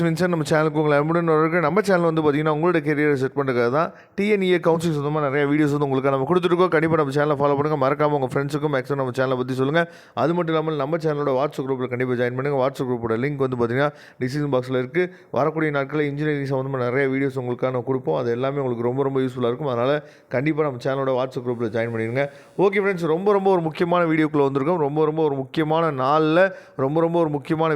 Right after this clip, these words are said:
வீடியோக்குள்ள வந்திருக்கோம். என்ன அப்படின்னு சொல்லி பார்த்தீங்க அப்படின்னா, அதாவது, அஹ், ரவுண்ட் த்ரீல இருக்க ஸ்டூடெண்ட்ஸுக்கு ரொம்ப முக்கியமா நம்ம சொல்ல வேண்டியது, இன்னைக்கு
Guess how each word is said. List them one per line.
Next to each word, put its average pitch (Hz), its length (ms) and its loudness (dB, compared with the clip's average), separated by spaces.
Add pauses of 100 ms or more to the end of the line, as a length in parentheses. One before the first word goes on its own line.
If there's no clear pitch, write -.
வீடியோக்குள்ள 143 420 2
வந்திருக்கோம். 135 480 0
என்ன 160 140 0
அப்படின்னு 160 120 2 (140)
சொல்லி 135 200 -2
பார்த்தீங்க 131 280 -2
அப்படின்னா, 120 320 -2 (420)
அதாவது, 175 520 4 (600)
அஹ், 139 200 2
ரவுண்ட் 190 360 2
த்ரீல 196 260 2
இருக்க 170 200 0
ஸ்டூடெண்ட்ஸுக்கு 170 560 -2
ரொம்ப 170 300 0
முக்கியமா 175 400 -2
நம்ம 156 160 0
சொல்ல 151 260 2
வேண்டியது, 156 400 0
இன்னைக்கு 160 440 -4